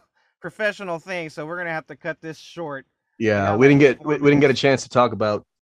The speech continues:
Speaker 2: Roe versus Wade.
Speaker 1: Yeah, yeah, but,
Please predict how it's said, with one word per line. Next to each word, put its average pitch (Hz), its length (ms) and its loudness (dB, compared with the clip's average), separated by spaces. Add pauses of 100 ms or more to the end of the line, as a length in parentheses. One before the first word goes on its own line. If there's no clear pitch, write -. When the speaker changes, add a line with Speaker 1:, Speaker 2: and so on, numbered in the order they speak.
Speaker 2:
Roe 110 260 0
versus 95 360 -6
Wade. 92 420 -4 (400)
Speaker 1:
Yeah, 131 520 -14 (120)
yeah, 127 300 -14
but, 135 240 -16